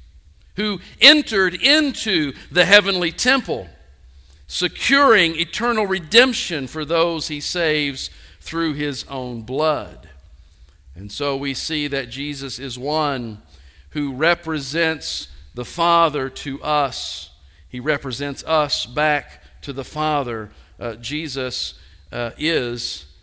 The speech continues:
our priest. Now, before I move on to the last one, just want to give you a little, um, word on the phrase "firstborn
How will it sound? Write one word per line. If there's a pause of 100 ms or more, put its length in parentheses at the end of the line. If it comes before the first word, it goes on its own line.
(220)
our (560)
priest. (340)
Now,
before
I
move
on
to
the
last
one, (500)
just
want
to
give
you
a
little, (220)
um, (360)
word
on (380)
the
phrase
"firstborn